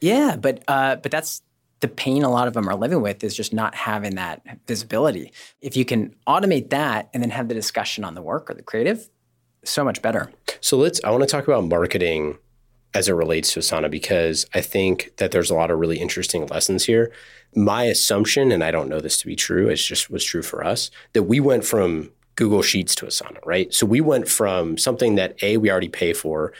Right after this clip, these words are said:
Speaker 2: that is of no extra value to us, we already have it, uh, super lightweight, not very complex, not at all intended for <laughs> what we were using it for,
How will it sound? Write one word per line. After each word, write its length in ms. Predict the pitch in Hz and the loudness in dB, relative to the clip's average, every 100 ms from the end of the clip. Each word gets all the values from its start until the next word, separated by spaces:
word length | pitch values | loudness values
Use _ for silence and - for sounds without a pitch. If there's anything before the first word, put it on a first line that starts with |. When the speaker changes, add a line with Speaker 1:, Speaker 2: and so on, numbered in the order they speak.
| - | -8
Speaker 2:
that 260 | - 85 - | -4 -4 -4
is 380 | - 92 85 - - | -2 0 0 -6 -4
of 420 | 92 87 82 - - _ | 0 0 -2 -8 -10 _
no 260 | 104 104 101 | 2 4 4
extra 300 | 92 - 90 | 2 0 0
value 240 | 85 78 | 0 -2
to 100 | 78 | -2
us, 140 | 82 - | -2 -2
we 60 | |
already 160 | 78 76 | -2 -2
have 280 | - 80 76 | -4 -4 -4
it, 220 | 87 - - - - | -6 -6 -14 -12 -4
uh, 220 | 90 85 | -2 0
super 380 | - - 123 123 | 0 2 2 2
lightweight, 840 | 92 90 - 85 80 82 - _ | 2 0 0 0 2 0 -4 _
not 240 | 95 85 | 0 0
very 220 | 76 85 80 | 0 0 0
complex, 640 | - 82 82 73 - - - - - _ _ | -4 -4 -4 -4 -2 -2 -4 -20 -20 _ _
not 400 | 101 95 87 82 - _ | 2 4 2 -2 -8 _
at 160 | 92 82 | -4 -2
all 280 | 78 78 | 0 2
intended 520 | 76 76 - 78 76 76 | 2 -2 -4 -4 -6 -6
for 220 | - 76 | -4 -4
<laughs> 140 | 87 - | -4 2
what 240 | 113 107 | 2 4
we 100 | 98 | 4
were 60 | 90 | 4
using 320 | 170 123 87 | 4 4 0
it 80 | 71 | 0
for, 260 | 90 80 | 0 0